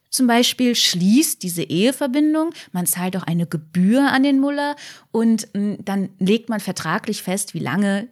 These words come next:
diese Ehe sein soll. Deshalb wird sie kritisiert, die Ehe, und ist, mm, halt dann mit so einigen Vorurteilen belastet. Und noch ein ernster Punkt, viele Iranerinnen gehen diese Zeitehe auch aus finanziellen, äh, Druck ein, also weil sie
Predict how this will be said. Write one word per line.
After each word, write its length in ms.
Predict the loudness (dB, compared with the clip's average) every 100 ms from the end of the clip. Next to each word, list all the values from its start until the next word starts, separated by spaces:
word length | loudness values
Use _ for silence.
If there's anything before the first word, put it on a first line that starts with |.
| -4
diese 220 | -2 -2
Ehe 360 | 0 0 0 -2
sein 340 | 0 2 2
soll. 260 | 0 -2 -6 -12 -18 -18 -8
Deshalb 320 | -4 -4 -2
wird 120 | -2
sie 180 | -2 -6
kritisiert, 640 | -4 0 2 4 4 4
die 140 | -4 -6
Ehe, 300 | -6 -8 -10 -16 -20 _
und 400 | 0 4 4 0 -6 -16 -20 _
ist, 340 | -4 -2 -4 -6 -8 -10 -4
mm, 200 | 0 0 -2 -12 -20 -6
halt 300 | -2 0 0
dann 140 | 2
mit 100 | 2
so 100 | 0
einigen 380 | 0 2 4 2
Vorurteilen 560 | 0 0 0 0 0 0
belastet. 500 | 0 0 0 -2 0
Und 120 | 2
noch 180 | 2 2
ein 80 |
ernster 440 | 0 2 2 0 -4
Punkt, 320 | 0 2 2
viele 280 | 0 2 2
Iranerinnen 800 | 0 -2 0 2 2 2 2 0 -6 -18 0
gehen 260 | 4 4
diese 240 | 4 2 0
Zeitehe 680 | -2 -2 -2 0 0 0
auch 220 | -2 -4 -4
aus 200 | -4 -2
finanziellen, 840 | 2 2 0 -2 -2 0 0 -2 _ _
äh, 260 | -4 -2 -4 -8 -20 _
Druck 300 | -2 -2 -2 -10
ein, 340 | -6 -6 -6 -4
also 240 | -4 -2
weil 120 | -2
sie 220 | 0 0